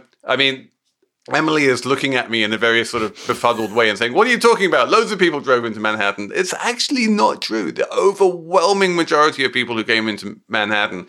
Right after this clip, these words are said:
would do so on some kind of public transit. And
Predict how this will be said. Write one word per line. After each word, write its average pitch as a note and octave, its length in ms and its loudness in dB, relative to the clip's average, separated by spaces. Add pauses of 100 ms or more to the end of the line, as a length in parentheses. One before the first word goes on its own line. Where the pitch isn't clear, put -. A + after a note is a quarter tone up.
(260)
would A#2 160 -4
do A2 180 2
so F#2+ 440 2 (280)
on G#2+ 240 0
some A2+ 240 0
kind G#2 220 -2
of F#2 80 -6
public F2+ 300 -2
transit. G#2 560 -2 (380)
And A2 580 0